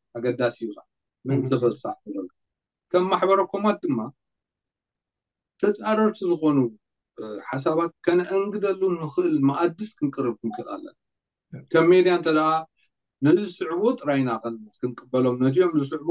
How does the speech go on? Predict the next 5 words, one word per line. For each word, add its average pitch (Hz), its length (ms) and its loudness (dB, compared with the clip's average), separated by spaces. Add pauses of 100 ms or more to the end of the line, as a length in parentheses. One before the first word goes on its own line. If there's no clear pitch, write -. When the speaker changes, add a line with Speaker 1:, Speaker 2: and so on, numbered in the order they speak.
(140)
Speaker 1:
ኣይንቕበሎም 175 640 2
ኒና 135 180 -4
እንተልና 151 360 -2 (1400)
ብዋጋ 220 460 2
እቲ 214 140 4